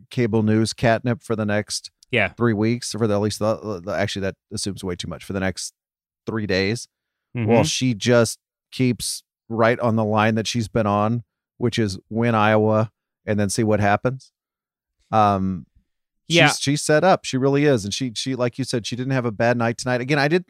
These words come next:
Speaker 1: and I, and again, I didn't think, like I said, just in terms of the pitches that were thrown to her, I didn't think she had a fantastic, you know, a, a huge chance to do all that much tonight. But, um, but I thought she held her own very well.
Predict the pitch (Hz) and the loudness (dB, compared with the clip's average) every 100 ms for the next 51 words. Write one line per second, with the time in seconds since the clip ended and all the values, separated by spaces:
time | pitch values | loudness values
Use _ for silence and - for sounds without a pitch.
0 | - 143 147 143 156 143 135 190 - 151 | -4 0 0 0 -2 -2 0 -2 2 2
1 | 202 143 170 - 139 143 - 139 113 _ | 2 0 -2 0 0 0 2 0 -2 _
2 | _ _ - 147 151 156 156 135 117 101 | _ _ -8 -4 -2 0 2 2 0 0
3 | 113 - 151 - 135 113 117 110 110 135 | -2 0 0 0 0 0 0 -2 0 0
4 | 151 120 113 113 131 131 127 110 - 123 | 2 2 2 2 2 0 -2 -4 -2 -2
5 | 107 - 123 107 117 120 - 113 - _ | -2 -4 -6 -4 0 0 -2 -8 -10 _
6 | _ _ _ _ _ - 135 95 95 - | _ _ _ _ _ -6 -2 -2 -4 -6
7 | - 110 151 120 - - 147 175 - 110 | -8 -4 -4 -4 -8 -6 -4 -4 -6 -4
8 | 101 95 90 78 64 90 - 82 76 73 | -2 -2 -2 -6 -6 -8 -10 -14 -14 -14
9 | - _ _ _ _ _ _ 120 113 110 | -18 _ _ _ _ _ _ 0 2 2
10 | 104 101 98 - 113 110 110 107 101 95 | 2 -2 -6 -2 -2 0 -2 -4 -4 -4
11 | 95 90 90 104 - | -6 -8 -10 -12 -14